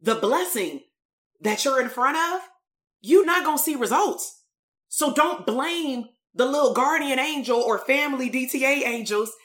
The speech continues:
that are in your face trying to pour into you and you sitting here saying it's not working. That is a lie. Because the end of the story, and it ain't the end end because it's not a cool ending, but let me tell you what happened that really stuck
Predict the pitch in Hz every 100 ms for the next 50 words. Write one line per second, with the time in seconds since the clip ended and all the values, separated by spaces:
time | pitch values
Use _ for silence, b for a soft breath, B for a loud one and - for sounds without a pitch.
0 | b b 247 254 226 233 269 262 226 -
1 | 269 254 254 - - 254 277 480 285 247
2 | 269 233 320 349 311 277 269 240 285 311
3 | 240 - 254 208 220 180 247 285 262 180
4 | - B B 143 220 277 233 202 180 269
5 | 269 156 - - _ _ _ _ - 226
6 | 277 220 214 - 285 339 302 208 - 262
7 | 170 135 143 175 214 277 220 202 311 285
8 | 165 160 156 156 185 170 208 170 185 240
9 | - 226 196 233 233 117 117 B B 175
10 | 208 277 262 277 233 220 202 170 247 247
11 | 202 185 180 143 190 208 165 156 - 185
12 | 175